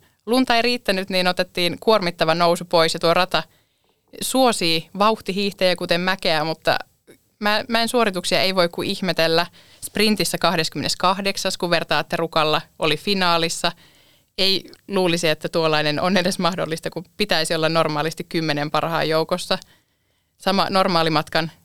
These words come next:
kisassa, eli viidentoista kilometrin vapaan kilpailussa, hikisesti viidenkymmenen parhaan joukkoon. Ja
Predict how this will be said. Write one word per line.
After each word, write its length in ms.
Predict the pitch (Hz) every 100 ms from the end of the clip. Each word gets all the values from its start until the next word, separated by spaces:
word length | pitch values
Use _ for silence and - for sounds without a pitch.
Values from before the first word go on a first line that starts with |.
| _ -
kisassa, 380 | 185 170 - 165
eli 160 | 160
viidentoista 480 | 190 180 165 156 -
kilometrin 600 | - 156 147 147 151 - - _ 175
vapaan 400 | 175 214 202 202
kilpailussa, 720 | 202 185 185 185 180 - - - _ _ _ _ _
hikisesti 520 | 196 202 180 156 - 143
viidenkymmenen 600 | 151 185 185 185 175 175
parhaan 420 | 170 165 170 160
joukkoon. 500 | 156 156 - 160
Ja 100 | 156